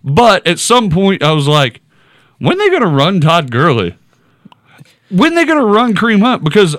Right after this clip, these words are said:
on, when the Rams were going on their kill the clock, when they got the ball back off the, the second to last Mahomes, uh, interception, they threw the ball three times. Now, it's all, like, uh,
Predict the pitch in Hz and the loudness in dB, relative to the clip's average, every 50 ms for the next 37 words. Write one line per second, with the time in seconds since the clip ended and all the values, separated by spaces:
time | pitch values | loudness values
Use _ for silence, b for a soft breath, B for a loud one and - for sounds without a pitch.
0 | - 151 165 175 175 170 165 151 - 143 160 180 165 151 135 131 160 202 254 262 | -2 -2 0 0 0 -2 -2 -4 -2 -2 -2 0 0 0 0 0 -2 0 0 0
1 | 240 208 190 170 165 143 165 185 190 190 180 165 151 139 135 123 117 107 - - | 0 0 0 -2 -2 0 0 0 0 0 0 0 2 2 0 0 -2 -4 -10 -16
2 | _ _ _ _ _ - - - 175 196 214 175 151 - - 151 160 180 208 220 | _ _ _ _ _ -8 -4 0 0 0 0 -2 -6 -6 -4 -2 0 0 0 -2
3 | 208 _ 170 151 147 143 135 120 135 156 156 - 151 127 123 123 123 143 156 160 | -6 _ -4 -2 0 0 0 -2 -2 -4 -4 -6 -8 -8 -4 -4 -2 -2 -2 -2
4 | 143 147 156 156 147 165 160 147 143 - - 123 120 113 107 - - 110 113 113 | -2 -2 -2 -2 -2 -2 -4 -4 -4 -6 -6 -6 -6 -6 -6 -10 -16 -8 -6 -4
5 | 110 110 104 98 101 - - 135 131 - 147 139 123 127 131 135 139 147 - 127 | -2 -2 -4 -4 -6 -6 -4 -4 -4 -4 -6 -6 -4 -2 -2 -2 -2 -4 -4 -4
6 | 120 123 143 151 147 131 117 113 - - 67 71 110 113 110 107 104 104 - - | -2 -2 0 0 -2 -2 -4 -6 -12 -14 -8 -4 -4 -2 -2 -4 -4 -6 -6 -6
7 | 120 131 127 113 - - 170 202 208 - - 143 127 117 123 123 b b b b | -6 -4 -4 -6 -6 -4 -4 -4 -4 -6 -6 -4 -4 -4 -4 -8 b b b b
8 | b b b - 165 180 180 151 - - 202 214 226 247 269 277 233 233 196 160 | b b b -2 0 0 0 -2 -4 -4 -2 0 2 2 2 2 2 0 0 0
9 | 196 214 233 233 226 185 147 - 180 180 202 208 208 196 156 160 190 202 220 214 | 2 2 4 4 2 0 -2 -4 -4 -4 -2 -2 -2 -2 -2 0 0 2 2 2
10 | 190 147 113 90 92 - - - - - _ _ - - - 170 165 151 147 143 | 0 0 -2 -6 -10 -14 -16 -16 -16 -20 _ _ -8 -4 0 0 2 2 0 0
11 | 127 160 170 165 147 135 135 131 120 - - 123 117 110 107 101 101 95 90 | 0 0 0 0 0 -2 -2 -2 -4 -4 -4 -4 -2 -2 -2 -2 -2 -4 -6